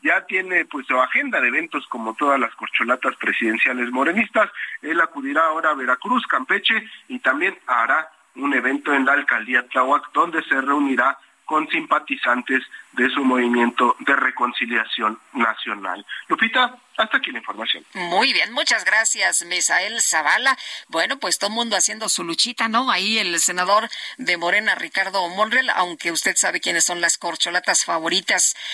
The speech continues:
Speaker 2: Y fue vinculado a proceso por homicidio y lesiones Víctor Daniel, piloto del globo aerostático accidentado el sábado antepasado allá en Teotihuacán. Arturo Callejo nos tiene todos los detalles. Adelante, Arturo, te escuchamos.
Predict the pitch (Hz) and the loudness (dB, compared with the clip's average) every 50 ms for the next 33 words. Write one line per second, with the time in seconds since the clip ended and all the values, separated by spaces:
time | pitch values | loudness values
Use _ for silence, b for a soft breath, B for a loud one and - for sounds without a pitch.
0 | B B B B 262 269 247 - 339 359 349 349 320 294 - 285 285 320 339 320 | B B B B -2 0 2 2 2 4 4 2 0 0 0 2 2 4 4 2
1 | 277 - 233 226 214 202 - 254 262 - 302 262 - 233 208 196 202 202 - - | 2 2 0 0 2 2 2 2 2 2 0 0 0 0 0 0 2 0 0 0
2 | 254 254 285 277 240 196 180 - - 220 214 220 240 269 269 240 208 190 247 - | 0 0 0 0 0 2 0 0 2 2 2 2 2 2 0 0 0 -2 -4 -2
3 | - 240 208 175 180 175 170 196 214 233 254 226 - 208 196 220 226 - 233 185 | 0 -2 0 2 0 0 0 0 0 0 0 0 -2 0 0 0 0 -2 0 0
4 | 185 175 160 190 196 208 190 208 196 180 175 165 - 208 196 190 - 208 - 202 | 0 0 0 0 -2 0 2 2 2 2 2 0 2 0 0 0 -2 0 0 0
5 | 175 - - 196 180 185 185 - 214 220 220 240 240 240 - - 196 185 180 180 | 2 2 0 0 -2 -4 -2 0 0 2 2 2 2 2 2 2 2 2 2 2
6 | 180 - - 226 240 240 214 185 175 185 - - 185 180 - - 180 214 240 240 | 2 2 2 2 2 2 2 0 -2 -4 -2 0 0 0 2 2 2 2 2 0
7 | 214 196 208 226 226 - - 190 170 - 175 170 160 170 170 165 - 196 208 220 | 0 0 0 -2 -2 -2 -4 -4 -2 -2 -2 -2 2 2 2 2 2 2 0 0
8 | 240 247 B B B B B B - 185 185 - 247 247 240 - 196 190 196 220 | 0 -4 B B B B B B -4 -4 -4 -4 -4 -4 -2 0 0 0 0 -2
9 | 220 - 233 202 185 175 - 220 226 220 - 226 226 220 202 175 180 180 - 247 | -2 0 0 0 0 0 0 0 0 0 2 2 2 2 2 2 0 0 0 0
10 | 247 269 277 262 - 240 247 269 285 294 294 - 269 262 - - 277 277 262 - | 0 2 2 2 2 2 2 2 2 2 2 2 -2 -2 0 0 0 0 0 0
11 | 226 - - 226 - 254 247 240 226 202 - - - - | -2 -2 -2 -2 0 0 0 0 0 0 0 0 0 -2